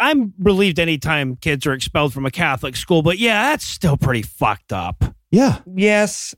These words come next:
Speaker 3: it is. So Crystal Jackson, known as Missus Poindexter, makes over a hundred and fifty thousand dollars a month with her tasteful nude slash lingerie shoots on OnlyFans.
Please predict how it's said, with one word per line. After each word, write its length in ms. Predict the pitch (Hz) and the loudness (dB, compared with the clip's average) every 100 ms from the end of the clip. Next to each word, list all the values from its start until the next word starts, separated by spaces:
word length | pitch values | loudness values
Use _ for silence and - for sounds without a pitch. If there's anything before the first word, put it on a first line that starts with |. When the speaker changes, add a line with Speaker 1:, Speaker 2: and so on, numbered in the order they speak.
| _ | _
Speaker 3:
it 220 | 156 156 - | 0 0 0
is. 520 | 143 101 90 - - _ _ _ _ - | -4 -2 -8 -12 -16 _ _ _ _ -4
So 340 | - 202 190 | 2 4 2
Crystal 380 | 180 359 - 381 | 2 -2 2 2
Jackson, 560 | 208 185 - 185 262 | 2 0 -2 -2 2
known 200 | 196 190 | 2 4
as 200 | 175 151 | 2 0
Missus 440 | 180 175 226 202 175 | 2 2 2 2 0
Poindexter, 800 | - 226 285 254 139 - - 170 | 0 2 2 2 0 -2 -2 0
makes 220 | 190 196 | 0 2
over 260 | 247 233 226 | 2 4 4
a 100 | 196 | 2
hundred 420 | - 349 403 392 | 0 -2 2 2
and 180 | 247 214 | 2 0
fifty 460 | 311 - 269 247 226 _ | -4 -2 0 0 -4 _
thousand 580 | 302 381 440 381 381 349 | 2 4 4 2 -2 0
dollars 380 | 311 320 339 | 2 2 2
a 80 | 240 | 2
month 480 | 220 294 381 - _ _ _ _ | 4 4 2 -4 _ _ _ _
with 160 | 196 185 | 0 4
her 160 | 180 | 2
tasteful 500 | 180 - 190 - 262 | 2 0 -2 0 2
nude 260 | 240 185 247 | 4 4 2
slash 380 | - 196 170 - | 0 2 2 0
lingerie 480 | 180 190 165 214 320 | 0 2 2 2 2
shoots 300 | - 180 196 | 0 -2 2
on 180 | 214 | 0
OnlyFans. 640 | 220 254 311 - 107 76 | 2 2 2 -2 -4 -8